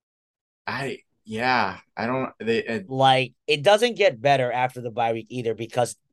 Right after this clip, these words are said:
Speaker 2: they're at your Patriots on November twenty.
Speaker 1: Jesus.
Speaker 2: Thanksgiving weekend is possibly their opportunity at a first win against the Bears.
Speaker 1: Ooh,
Speaker 2: They
Speaker 1: that
Speaker 2: are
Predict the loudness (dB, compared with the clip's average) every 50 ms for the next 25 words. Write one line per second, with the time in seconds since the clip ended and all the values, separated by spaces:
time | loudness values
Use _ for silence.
0 | _ _ 2 2 4 4 4 2 2 2 0 0 0 -2 -2 -2 -4 -4 0 0
1 | 0 0 0 -4 -6 -4 -4 -2 -2 -2 0 0 -2 -4 -4 -4 -4 -2 -2 -2
2 | -2 -4 -6 -10 _ _ _ _ -20 -20 -20 _ _ _ _ -20 -20 -20 -20 -20
3 | -20 _ -2 2 4 4 4 2 -2 -2 2 4 4 4 4 2 0 0 0 0
4 | 0 2 2 2 2 2 0 -2 -4 -8 _ _ -20 -18 -8 -2 2 4 4 4
5 | 4 2 0 0 0 0 -2 -2 0 0 0 0 0 -2 -4 -6 -10 _ _ _
6 | _ _ -20 -20 -20 -20 -4 _ 0 0 2 2 4 4 4 2 -2 -4 -2 0
7 | 2 2 2 2 0 -2 0 2 2 2 2 0 -4 -8 -4 -2 -2 0 -2 -2
8 | -4 -8 -8 -4 -4 -4 -4 -4 -4 -2 -2 -2 -2 -4 -4 -4 -2 -2 0 0
9 | -2 -2 -4 -4 -8 -12 -16 -18 -20 _ _ _ _ _ _ _ _ _ _ _
10 | _ _ _ _ _ _ -12 -8 -6 -6 -6 -4 0 2 6 8 8 8 6 4